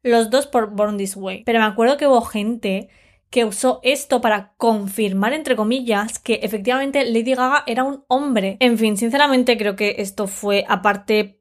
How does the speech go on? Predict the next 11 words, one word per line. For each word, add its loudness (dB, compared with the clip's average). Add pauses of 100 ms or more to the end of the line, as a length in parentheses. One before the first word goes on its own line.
(100)
mm, 0
por -2
lo 2
que 2
he 2
dicho, 0
de -2
que -4 (680)
a 4
una 2
mujer 0